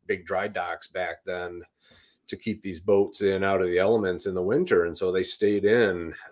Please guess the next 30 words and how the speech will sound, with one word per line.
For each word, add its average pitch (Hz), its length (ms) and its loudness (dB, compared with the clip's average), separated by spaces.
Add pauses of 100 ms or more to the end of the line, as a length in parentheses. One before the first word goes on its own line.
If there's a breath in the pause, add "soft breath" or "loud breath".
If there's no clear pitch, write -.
um, 87 480 -10 (160)
uh, 101 80 -6 (100)
you 101 180 -4
know, 92 100 -2
year 95 240 2
round. 95 460 0
And 87 160 0
so, 90 520 4 (600 soft breath)
um, 92 520 4 (560)
as 101 420 4 (100)
typical 120 500 2
of 95 100 -2
this 95 220 -2
area, 107 420 10
this 92 180 -2
big 104 260 4
winter 104 300 2
storm 107 440 2
blows 92 400 2
in, 90 520 0 (280 loud breath)
and, 92 340 -4
uh, 90 300 -2 (680 soft breath)
there 107 120 8
was 98 120 0
quite 120 200 10
a 107 40 6
bit 101 180 8
of - 120 0
ice 110 320 6
apparently, 95 840 2